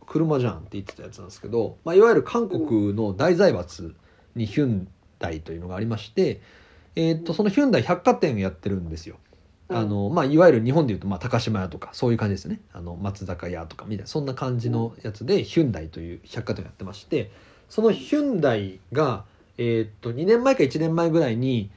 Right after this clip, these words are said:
Speaker 1: ソウル一最大規模の、えー、百貨店を、ヨイド島という、えー、ちょっとこう、こじんまりした、まあ、島っていうか、ソウルの中にある、はい、あの、ごめんなさい、あの、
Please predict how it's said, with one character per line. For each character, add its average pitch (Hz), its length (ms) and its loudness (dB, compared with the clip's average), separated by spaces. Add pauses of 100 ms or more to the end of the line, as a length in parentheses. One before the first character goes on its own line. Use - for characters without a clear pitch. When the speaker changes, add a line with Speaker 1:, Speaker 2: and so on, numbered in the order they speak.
(260)
Speaker 1:
ソ 262 320 6
ウ 190 40 8
ル 135 140 4
一 196 520 2 (120)
最 208 360 4
大 208 160 8
規 190 160 0
模 117 140 0
の、 107 400 0 (240)
え 98 680 -2
ー、 - 340 -14
百 127 140 -4
貨 131 120 -2
店 131 260 -2
を、 165 280 2 (480)
ヨ 156 180 10
イ 226 60 8
ド 214 100 10
島 190 300 8
と 185 180 2
い 160 280 6
う、 98 120 -2 (340)
え 98 360 -4
ー、 - 60 -14
ち 262 60 10
ょ - 20 4
っ - 60 -4
と - 180 -6 (260)
こ 110 380 -4
う、 - 40 -20 (600)
こ 143 140 0
じ 165 120 2
ん 180 80 0
ま 180 80 6
り 104 160 2
し - 80 -16
た、 - 180 -14
ま 110 100 -6
あ、 101 120 -12
島 - 240 6
っ - 80 -2
て - 120 -8
い 98 80 -2
う 92 80 -6
か、 - 160 -16 (320)
ソ 254 240 4
ウ - 20 8
ル 175 80 8
の 143 60 4
中 127 200 -2
に 117 140 -2
あ 101 40 -2
る、 127 320 -2 (380)
は 101 100 -10
い、 90 120 -14 (100)
あ 104 80 -8
の、 95 340 -8 (360)
ご 135 80 0
め 139 60 2
ん - 20 0
な 123 80 2
さ 113 60 -6
い、 - 20 -12
あ 117 80 -2
の、 113 280 -2